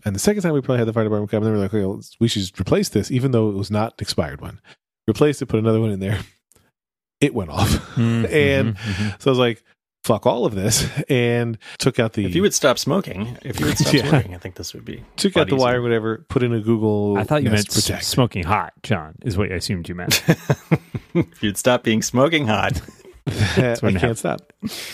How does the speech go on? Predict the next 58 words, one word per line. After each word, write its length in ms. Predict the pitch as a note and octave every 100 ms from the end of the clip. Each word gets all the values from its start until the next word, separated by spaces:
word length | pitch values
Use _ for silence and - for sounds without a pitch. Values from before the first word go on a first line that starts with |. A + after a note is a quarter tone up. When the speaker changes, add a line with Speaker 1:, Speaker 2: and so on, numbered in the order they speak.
| -
Speaker 1:
But 120 | B2
so 140 | C#3
that 320 | B2 D3+ G#3+ D#3+
really 560 | C3+ D3 E3 E3+ F3
Speaker 3:
<laughs> 140 | A#2+ A#2+
Speaker 1:
worked. 220 | F#3+ -
Speaker 3:
Won't 120 | A#2+ B2
Speaker 1:
Like, 80 |
Speaker 3:
stop. 200 | A2+ -
Speaker 1:
it, 120 | C#3+ -
it 120 | C3 A2+
did 140 | A2+
not 220 | G2+ F#2+
go 140 | - A#2+
off 160 | A2+ -
all 100 | A#2
the 60 |
time. 400 | A2 A#2+ A2+ A#2+ -
There 140 | B2
were 120 | G2
things 300 | F#2 A#2 A2+
that 100 | A#2+
I 40 | G#2+
really 220 | G#2 G#2+
appreciated 540 | G2 G#2+ G2+ A2 G2+ G2+
about 140 | G#2 G2
how 140 | G2+
the 100 | G#2
Google 260 | G#2+ G#2 G#2
Nest 180 | G2 -
Protect 280 | - F2+
works. 220 | D3+ D#3 G3
And 80 |
I 80 | G3
get 160 | E3 D#3+
all 120 | C3+
the 300 | C#3+ B2+ A#2 -
issues 280 | B2 B2 -
people 200 | A#2 G#2
have 220 | G2+ F#2+
with 340 | F#2+ - -
Google, 460 | C3 E3+ D#3+ C#3+ B2
whatever, 340 | G#2+ D3+ D3
but, 140 | B2 A2+
like, 240 | A2 - - - - - -
it, 220 | F3+ F3+ C#3
they, 200 | D3+ F3 C3+ _
they 80 | F3+
do 160 | D4 F3+
a, 20 |
a, 560 | A#2+ A#2+ A#2+ - - B2 _
<laughs> 100 | _
generally 260 | - C3 G#2+
speaking, 360 | - C3+ G2+ B2+
a 80 | A#2+
smart 300 | G3 F3 -
smoke 200 | B2 -
detector 440 | - E2+ -